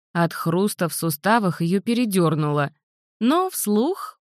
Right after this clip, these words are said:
понадеявшись отвлечь хозяйку от пальцев, сказала только: "Присядьте, прошу вас". Где это видано, чтобы кающаяся гостья предлагала присесть своей хозяйке-спасительнице?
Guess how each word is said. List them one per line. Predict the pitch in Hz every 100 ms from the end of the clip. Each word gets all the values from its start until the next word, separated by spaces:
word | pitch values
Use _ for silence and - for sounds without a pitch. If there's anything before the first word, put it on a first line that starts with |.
| _
понадеявшись | 180 180 170 175 160 - 170 151 202
отвлечь | 196 175 175 151 -
хозяйку | 165 160 156 151
от | 165 -
пальцев, | 330 339 - 320 - _
сказала | - - 262 233 226 208 175
только: | 190 180 170 175 165 _ _ _ _ _ _ _
"Присядьте, | 269 254 - 220 196 170 - 208 196
прошу | - 277 240 - 165 156
вас". | 147 151 160 - - _ _ _ _ _ _ _ _ _
Где | 180 170 135 175 254 254
это | - 277
видано, | 240 302 190 165 165
чтобы | 160 - 175 196 -
кающаяся | - 277 240 175 156 - 170 160 180
гостья | 165 165 170 277 - 220 190 147 _ _ _
предлагала | 208 226 233 277 254 277 240
присесть | - 214 160 - 240 294 -
своей | - 165 175 196 285
хозяйке-спасительнице? | - 190 160 139 190 254 247 285 - 330 330 - 403 254 208 175 156 - 165